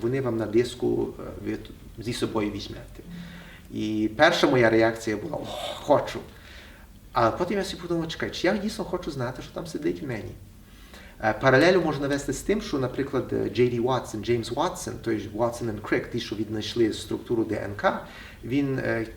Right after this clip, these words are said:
кілька років тому був у нас на університеті з доповіддю, е, і він заявив, що, е, він просеквенував своє Д Н К і він секвенцію помістив на інтернеті. Отже, будь-хто може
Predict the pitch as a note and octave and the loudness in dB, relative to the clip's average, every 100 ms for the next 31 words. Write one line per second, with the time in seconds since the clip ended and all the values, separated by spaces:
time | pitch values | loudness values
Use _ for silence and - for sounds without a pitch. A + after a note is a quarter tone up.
0 | - C3 B2 B2 A#2 - A2+ C3+ B2 G2+ | -4 -4 0 2 0 0 -4 -2 -2 -4
1 | G#2+ A2+ A2 - G#2+ G#2+ - - - G#2 | -4 -4 -4 -6 -6 -8 -4 -4 -2 -2
2 | A2+ - G#2 G2+ - - - - - - | -2 -2 -6 -4 -6 -6 -14 -18 -20 -12
3 | - G2+ G2+ G#2 - B2 A#2+ A#2 A2+ A2+ | -4 0 0 -2 -6 -4 -2 0 2 2
4 | A2 D3+ D3 D#3 D#3+ C3+ A2 - - A2+ | 4 2 6 10 12 12 8 6 0 0
5 | G#2+ G#2+ G#2+ A2+ - - E2 A#2 A2 C#3+ | 2 2 2 0 -4 -8 -6 -4 0 0
6 | C#3 C3 C3 B2 A2+ G2+ G2 - A2+ A2 | -2 -2 -2 0 0 0 -2 0 0 2
7 | A2+ A2+ C#3 - - A2+ A#2 D#3+ F3+ - | -2 -2 -2 -2 -4 -6 -2 -4 -4 -6
8 | C3 C#3 C#3 C#3+ - B2 A#2 - B2 A2+ | -6 -4 -4 -6 -4 -4 -4 -2 0 0
9 | G#2+ A2 G#2+ G2+ - - - - - A2 | -4 -6 -6 -8 -10 -16 -18 -18 -16 -12
10 | - A#2 D3 - C3 B2 A#2+ A#2 | -6 -4 -4 -2 -2 0 0 0